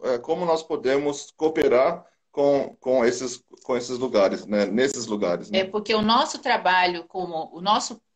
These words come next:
Speaker 2: é, o projeto, ele não é pra plantar uma igreja, ele é pra auxiliar uma igreja que está em processo de plantação já.
Speaker 1: É.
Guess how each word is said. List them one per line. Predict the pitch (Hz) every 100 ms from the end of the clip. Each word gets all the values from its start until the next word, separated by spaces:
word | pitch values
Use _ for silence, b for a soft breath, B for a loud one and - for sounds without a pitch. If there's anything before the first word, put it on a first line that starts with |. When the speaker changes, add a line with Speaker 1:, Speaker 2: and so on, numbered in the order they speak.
| _
Speaker 2:
é, | 143 156 156
o | 143
projeto, | 190 165 - 196 196 196 -
ele | 190
não | 220 302
é | 269
pra | 247 220 196
plantar | 185 226 277 285 220 202
uma | 208 196 185
igreja, | 175 165 151 147 147 - -
ele | 175 175
é | 180
pra | 180 175 -
auxiliar | 175 190 - 214 165 175 233 359 -
uma | 226 214
igreja | 208 180 180 208 240
que | 233
está | 226 214
em | 240
processo | 277 254 - 226 240
de | 277
plantação | 262 254 285 349 - 196 165
já. | 151 147 113
Speaker 1:
É. | 98